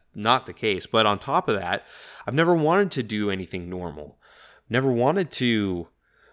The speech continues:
kind of fit in the mold. And I know a lot of people are like that. In fact, I know a lot of people that don't feel like they necessarily fit that mold. And I think that's, I think that's the challenge that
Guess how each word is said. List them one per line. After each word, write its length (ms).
kind 240
of 60
fit 280
in 180
the 60
mold. 500
And 580
I 80
know 120
a 20
lot 200
of 60
people 320
are 100
like 200
that. 120
In 80
fact, 220
I 80
know 140
a 20
lot 220
of 60
people 220
that 400
don't 240
feel 240
like 200
they 320
necessarily 560
fit 240
that 120
mold. 320
And 100
I 80
think 240
that's, 360
I 40
think 200
that's 240
the 120
challenge 520
that 320